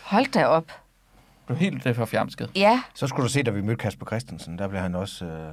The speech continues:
Speaker 3: kan du huske det? Det var fordi, jeg laver
Speaker 2: Den,
Speaker 3: et
Speaker 2: den har
Speaker 3: setup.
Speaker 2: du kørt op.
Speaker 3: Ja, jeg har kørt
Speaker 2: Den
Speaker 3: den
Speaker 2: har
Speaker 3: helt
Speaker 2: du
Speaker 3: op.
Speaker 2: kørt op.
Speaker 3: Jeg,
Speaker 1: Okay.
Speaker 3: jeg laver et setup, hvor jeg siger til Kas-, vi skal mødes med Kasper, efter han har lavet sit nye,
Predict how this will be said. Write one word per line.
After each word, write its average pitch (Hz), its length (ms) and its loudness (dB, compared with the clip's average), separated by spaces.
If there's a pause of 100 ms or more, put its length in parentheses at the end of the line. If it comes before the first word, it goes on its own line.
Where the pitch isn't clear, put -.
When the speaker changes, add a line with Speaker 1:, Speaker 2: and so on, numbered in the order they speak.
(200)
Speaker 3:
kan 92 80 -12
du 95 60 -8
huske 113 200 -10
det? 127 60 -4 (460)
Det - 100 -10
var 123 60 0
fordi, 123 240 4
jeg 120 120 6
laver 127 140 6
Speaker 2:
Den, 139 60 6
Speaker 3:
et 135 60 0
Speaker 2:
den 175 100 4
har - 100 8
Speaker 3:
setup. 139 100 6
Speaker 2:
du 202 100 6
kørt 185 240 2
op. 156 160 0 (380)
Speaker 3:
Ja, 127 40 2
jeg 131 100 6
har 131 60 6
kørt 131 80 0
Speaker 2:
Den 135 80 2
Speaker 3:
den - 80 6
Speaker 2:
har - 40 8
Speaker 3:
helt 160 120 4
Speaker 2:
du 120 40 8
Speaker 3:
op. 117 80 6
Speaker 2:
kørt 180 200 6
op. 117 180 4 (320)
Speaker 3:
Jeg, - 120 4
Speaker 1:
Okay. - 100 -6
Speaker 3:
jeg 127 80 4
laver 143 140 8
et 143 80 2
setup, 151 400 4
hvor 131 120 2
jeg 117 100 4
siger 139 180 0
til 139 100 -4
Kas-, 127 300 -2 (140)
vi 123 80 -4
skal 127 160 2
mødes 135 220 6
med 123 80 0
Kasper, 117 320 2
efter 113 160 0
han 104 60 0
har 104 80 2
lavet 107 220 2
sit 101 180 -4
nye, 101 280 2